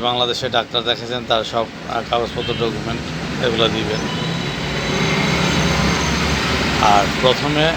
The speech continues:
আরেকটা হইল যে আপনার ভারতের যে মেডিকেল ভিসা বা ডাক্তার দেখাবেন, কোন হাসপাতালে দেখাবেন, কোন ডাক্তার দেখাবেন, সেটার কাছে আপনি অ্যাপয়েন্টমেন্ট নেবেন, সেটার কাছে আপনার কাগজপত্র যা আছে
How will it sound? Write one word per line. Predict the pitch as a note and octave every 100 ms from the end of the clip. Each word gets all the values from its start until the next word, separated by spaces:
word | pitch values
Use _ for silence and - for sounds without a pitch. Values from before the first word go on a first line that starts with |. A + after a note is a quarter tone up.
| - A#2
আরেকটা | B2 - C#3 C#3+
হইল | C#3 B2+ D#3 - - - -
যে | B2 B2
আপনার | A#2 B2+ B2+ - - - - - - -
ভারতের | A#2+ C3+ D3 D#3 C#3+
যে | D3 C3
মেডিকেল | B2+ C3+ C#3 C3
ভিসা | C3 - C3+ C3+ C3+ C3+ A#2
বা | A2+ A#2
ডাক্তার | A#2 B2+ A#2+
দেখাবেন, | A#2+ C3+ B2 C3 C3+ - - - - - -
কোন | C#3 C3+ A#2+
হাসপাতালে | B2+ - C#3+ C#3 C3+ C3+
দেখাবেন, | C3+ C3+ C3+ C#3 B2+
কোন | C3+ B2
ডাক্তার | A2+ C3 A#2+
দেখাবেন, | B2 B2+ B2 C3 B2
সেটার | B2 A#2+ B2 C3 - -
কাছে | B2+ - B2
আপনি | - A#2+
অ্যাপয়েন্টমেন্ট | A2+ B2 A#2+ A#2+ B2 B2
নেবেন, | A#2+ A#2+ A#2+ - - - - - - - -
সেটার | B2 A#2+ B2 B2 C3
কাছে | B2 B2+ A#2+
আপনার | A2 A#2+
কাগজপত্র | A#2 A#2 A2+ B2 A#2 A#2
যা | A#2
আছে | A2+